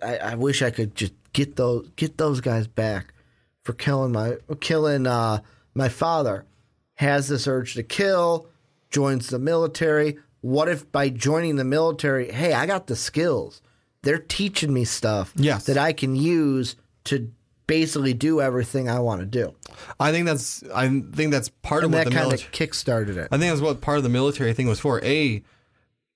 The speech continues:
Speaker 2: shit ton of frustration, constantly
Speaker 1: Mm-hmm.
Speaker 2: take out the, a frustration that doesn't end,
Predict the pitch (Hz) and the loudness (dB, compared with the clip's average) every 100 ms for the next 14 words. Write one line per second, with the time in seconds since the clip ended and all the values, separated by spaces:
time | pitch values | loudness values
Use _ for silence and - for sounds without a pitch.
0 | _ _ _ - - 170 180 196 190 147 | _ _ _ -6 0 0 0 0 0 0
1 | 123 113 - 127 160 - 104 76 - - | 0 -2 0 2 2 2 0 -4 -10 -18
2 | _ _ _ _ - 151 143 131 147 127 | _ _ _ _ -2 2 4 4 2 2
3 | 139 123 135 131 120 - 113 - 127 - | 2 4 2 2 -2 0 -2 0 -2 0
4 | - 131 131 110 107 113 110 82 107 156 | 0 0 2 0 2 2 2 0 0 0
5 | 180 | -2